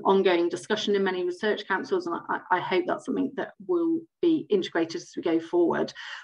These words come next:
But we would also argue that the numbers of women or men or any other diversity indicator only show you so much, and that actually there was really an, um, an underappreciation of the value of exploring the lived experience of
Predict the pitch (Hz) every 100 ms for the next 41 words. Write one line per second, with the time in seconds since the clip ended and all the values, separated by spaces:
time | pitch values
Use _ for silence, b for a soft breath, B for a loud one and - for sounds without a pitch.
0 | B - 196 202 233 226 190 180 185 180
1 | 170 185 185 - - 185 - - - -
2 | _ _ - _ _ - 180 185 185 214
3 | 214 - - _ _ 175 170 175 - 175
4 | 196 196 190 190 165 185 202 196 185 165
5 | - 214 214 185 175 - 175 180 - 165
6 | 165 156 170 175 - - 190 190 185 -
7 | 170 170 170 - 170 175 170 - - -
8 | B B B 202 208 208 - 202 196 196
9 | 196 202 208 202 185 180 _ 185 190 190
10 | 185 190 - B B B B B - 214
11 | 214 220 208 208 202 208 - 190 180 180
12 | - 170 170 180 180 185 185 175 160 -
13 | - 196 180 175 175 180 185 - - -
14 | 190 214 214 -